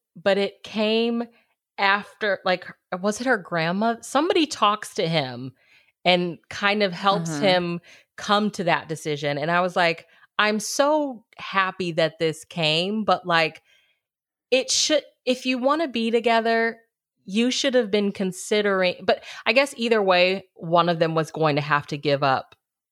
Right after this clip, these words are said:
Speaker 1: what
Speaker 2: Yeah.
Speaker 1: they've been doing, you know? And it just, man, like, I, I don't, I don't know. I guess
Speaker 2: Yeah.
Speaker 1: at the end of the
Speaker 2: Well
Speaker 1: book, I was like, "At any time,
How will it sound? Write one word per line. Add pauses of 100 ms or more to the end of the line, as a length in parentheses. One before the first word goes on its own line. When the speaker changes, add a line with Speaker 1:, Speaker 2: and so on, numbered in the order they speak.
(440)
Speaker 1:
what
Speaker 2:
Yeah.
Speaker 1:
they've
been
doing,
you
know?
And
it
just, (920)
man,
like,
I,
I
don't, (160)
I
don't
know.
I
guess (160)
Speaker 2:
Yeah. (260)
Speaker 1:
at
the
end
of
the
Speaker 2:
Well
Speaker 1:
book,
I
was
like,
"At
any
time,